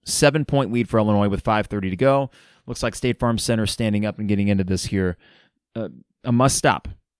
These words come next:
And we got a kick out to the three-point line. Pump fake. No three yet for Notre Dame. Ten on the shot clock. There's five sixteen to go.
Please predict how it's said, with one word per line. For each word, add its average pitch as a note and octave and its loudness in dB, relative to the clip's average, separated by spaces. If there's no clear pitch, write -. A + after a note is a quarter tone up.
And G#2+ 2
we A2+ 2
got A2+ 6
a A2 4
kick - 0
out B2+ 2
to A#2+ -2
the A2+ -4
three-point C3 -2
line. C3 0
Pump D3 0
fake. - -2
No G#2+ 4
three C#3+ 0
yet C3+ 4
for C3 -2
Notre A#2+ 4
Dame. A2 2
Ten G#2 -2
on G2+ 0
the G2 -2
shot A#2+ 0
clock. D#2+ -6
There's F#2 -10
five G#2+ -2
sixteen G2+ -4
to F#2+ -4
go. G2 0